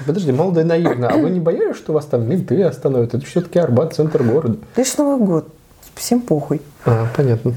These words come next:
Speaker 2: Но в моих глазах все еще стоит эта картина, и надо признать, я надеюсь, что она не померкнет никогда.
Speaker 1: А он прям прошелся от начала до конца Арбата?
Speaker 2: Нет, ну мы погуляли там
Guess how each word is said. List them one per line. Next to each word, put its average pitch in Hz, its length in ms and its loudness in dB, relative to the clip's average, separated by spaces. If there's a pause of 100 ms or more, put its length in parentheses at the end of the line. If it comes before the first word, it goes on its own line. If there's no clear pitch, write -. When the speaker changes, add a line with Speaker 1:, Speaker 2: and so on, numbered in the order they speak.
(320)
Speaker 2:
Но 175 120 2
в - 80 -10
моих 202 320 2
глазах 185 400 2
все 180 180 0
еще 170 300 0
стоит 175 520 0
эта 160 220 0
картина, 226 760 0
и 233 160 2
надо 208 340 0
признать, 262 580 2
я 202 160 2
надеюсь, 214 500 0
что 185 320 0
она 208 200 0
не 226 120 0
померкнет 226 880 0
никогда. 269 1300 2 (140)
Speaker 1:
А 123 140 2
он 131 140 2
прям 131 260 0
прошелся 131 520 2
от 120 120 -2
начала 127 300 0
до 123 100 -2
конца 123 340 0
Арбата? 269 280 -2
Speaker 2:
Нет, 202 320 0
ну 233 80 0
мы 381 120 2
погуляли 196 560 0
там 127 300 -12